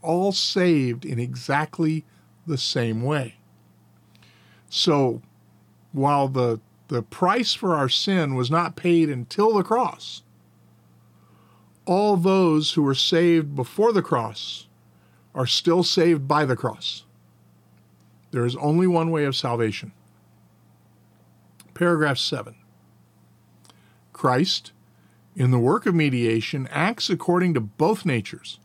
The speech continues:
by each nature doing that which is proper to itself.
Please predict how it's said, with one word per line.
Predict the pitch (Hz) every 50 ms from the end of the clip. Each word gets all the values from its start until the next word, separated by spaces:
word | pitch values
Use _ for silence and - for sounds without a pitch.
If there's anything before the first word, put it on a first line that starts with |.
| _ _ _ _ _ _ _ _ _ _ _ _ _ _ _ _ _ -
by | 135 123 135 151 180 208
each | 220 180 175 180 208 190 - -
nature | 180 202 240 214 - - 143 127
doing | 117 117 - 139 156 214 269 240 175
that | 143 139 139 156 165
which | 156 131 -
is | 151 123 -
proper | - - 165 170 165 175 151
to | - - 135
itself. | 117 113 - - - 196 - - - - -